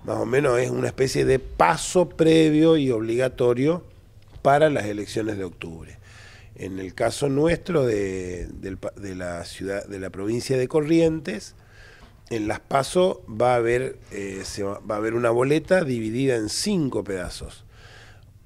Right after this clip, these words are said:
Una parte que es la que correspondiente a, <clears throat> a diputado, a presidente y vice. Una segunda parte que corresponde a los diputados del Parla Sur,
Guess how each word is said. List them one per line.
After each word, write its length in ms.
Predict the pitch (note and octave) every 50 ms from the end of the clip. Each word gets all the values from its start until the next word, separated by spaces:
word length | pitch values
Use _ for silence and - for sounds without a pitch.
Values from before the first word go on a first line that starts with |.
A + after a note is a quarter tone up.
| - - - - - - -
Una 360 | - A#2+ B2 A#2+ A#2+ A2+ -
parte 440 | - D3 E3 F3 E3+ - D3 C3+ -
que 160 | - - -
es 80 | G#2 G#2
la 180 | G#2 G#2 G2+
que 140 | E2+ - F#2
correspondiente 960 | - - F#2+ F#2+ G2 F#2+ - G2 G2 G2+ G2 G#2 G#2+ A2+ A2+ A2 G2 G#2+ G2+
a, 360 | F#2+ F#2 F#2 F2+ F2+ F2+ F2+ F2 - - - -
<clears throat> 540 | - - C#3 A2 G2+ - - - - - -
a 80 | G2+ F#2+
diputado, 1200 | F2+ F#2 F#2 F#2 - F#2 F2+ - G#2+ G#2+ G#2+ G#2+ G#2+ G#2 G2+ G2 F#2+ F#2 F#2 F2+ F2 E2 E2 E2 - - - - - - - -
a 140 | - G2+ -
presidente 600 | - G2+ G2+ - - G#2 A2 A#2+ B2+ B2+ B2+ C3+
y 60 | C3
vice. 400 | C#3+ E3 D#3+ - - G#3 A#3 B3 - - - - - - - - - - - - - - - - - - - -
Una 280 | - C#3 C#3 C#3 D3 C3+
segunda 600 | - - B2+ B2+ C#3 D#3 F3 F#3+ F#3+ F3+ E3+ D3+
parte 680 | B2 - D#3 D#3+ E3 F3 E3+ - F3 F3 F3 - - - - - - - - - -
que 140 | - A2+ G2+
corresponde 920 | - A2+ G#2 G#2 G#2 G2 - - - C#3 C#3 C#3+ C#3 C#3 C#3 D3 D3 C#3+ -
a 100 | B2 A2+
los 160 | G#2+ G#2+ G2+
diputados 600 | G#2+ A2 G2+ G2+ G#2+ G#2 - B2+ B2+ C#3 C3+ B2
del 160 | A#2 A2 G#2+
Parla 480 | G2 - - - A2 G#2 G#2 G#2 G#2 G2+
Sur, 520 | - - - D3 D3+ D#3 D#3 D#3+ F3+ -